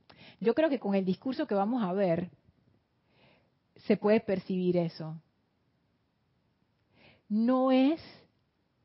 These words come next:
siento, así, diciéndolo así preliminarmente, porque no nos hemos sumergido,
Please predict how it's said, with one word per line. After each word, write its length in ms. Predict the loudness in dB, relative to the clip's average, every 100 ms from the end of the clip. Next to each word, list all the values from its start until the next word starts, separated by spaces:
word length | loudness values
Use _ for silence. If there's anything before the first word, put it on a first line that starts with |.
| _ _ _ -8
siento, 600 | 2 4 4 0 -4 -6 -4
así, 240 | -2 -2 -2
diciéndolo 380 | -4 -4 -2 0
así 160 | 0
preliminarmente, 840 | 2 2 2 0 2 2 2 0
porque 220 | -2 -4 -4
no 80 |
nos 100 | -2
hemos 220 | -2 -2 -4
sumergido, 680 | -6 -6 -4 -2 -2 -2